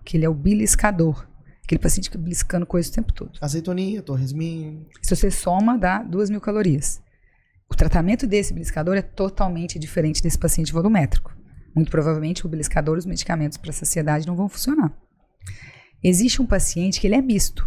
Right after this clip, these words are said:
Speaker 1: que ele chega pra mim e fala assim, "Ah, eu como doce, salgado, lanche, paraná, isso tudo." Existe,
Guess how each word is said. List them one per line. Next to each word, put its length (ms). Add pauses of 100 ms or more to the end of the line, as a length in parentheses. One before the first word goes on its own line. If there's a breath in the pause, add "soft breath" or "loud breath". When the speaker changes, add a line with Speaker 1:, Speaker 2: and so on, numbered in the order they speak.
(140)
Speaker 1:
que 80
ele 60
chega 180
pra 100
mim 100
e 20
fala 180
assim, 300 (360 loud breath)
"Ah, 140
eu 140
como 240
doce, 400 (160)
salgado, 720
lanche, 600
paraná, 360
isso 140
tudo." 280 (640 loud breath)
Existe, 680